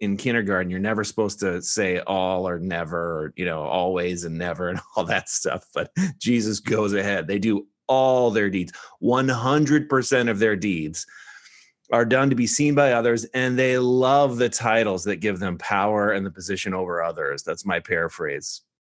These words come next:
Verse six, "They love to have the place of honor at banquets and the best seats in the synagogues." <laughs> And it goes on and on and on.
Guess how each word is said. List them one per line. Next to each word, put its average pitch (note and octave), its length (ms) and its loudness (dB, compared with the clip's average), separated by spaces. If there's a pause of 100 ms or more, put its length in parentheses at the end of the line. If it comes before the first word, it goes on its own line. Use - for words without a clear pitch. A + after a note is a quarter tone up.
(600)
Verse A#2+ 300 -2
six, C3+ 240 2
"They A#2 100 2
love C3+ 220 2
to C3+ 60 2
have C3 160 2
the A2+ 80 -4
place C#3 240 2
of A2+ 80 -2
honor B2+ 260 2
at G#2+ 140 -2
banquets A#2 460 -2
and F#2+ 80 -6
the G2 60 -2
best A2+ 320 0
seats A#2 320 -2
in G2 80 0
the G2 60 -2
synagogues." F#2 880 -6 (100)
<laughs> - 100 -4 (640)
And A#2+ 80 4
it A2+ 60 4
goes A2+ 280 4
on G2+ 260 0
and G2 100 -2
on F#2 180 -2
and F2+ 100 -4
on. E2+ 320 -6